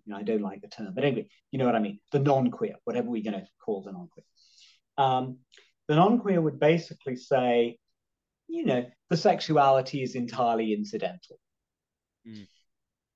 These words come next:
Speaker 1: You know, all those guy-, you know, all those guys who love marching along in leather behind Mussolini,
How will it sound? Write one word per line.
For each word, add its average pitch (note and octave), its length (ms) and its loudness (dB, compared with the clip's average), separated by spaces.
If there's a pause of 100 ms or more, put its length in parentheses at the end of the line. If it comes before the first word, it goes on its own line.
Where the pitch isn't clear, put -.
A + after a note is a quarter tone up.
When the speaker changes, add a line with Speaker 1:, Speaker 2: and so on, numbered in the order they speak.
(500)
Speaker 1:
You F4+ 180 2
know, G3+ 340 2
all C#4+ 380 2
those G3 360 6
guy-, C#3+ 440 6
you F3 80 0
know, D3+ 200 4
all G3 180 6
those F3+ 220 4
guys D3+ 360 0
who C#3 100 -12
love C3+ 260 0
marching C3+ 480 -2
along B2 280 2
in A#2 60 -4
leather A#2+ 340 0
behind A2+ 420 -4
Mussolini, A2+ 680 -2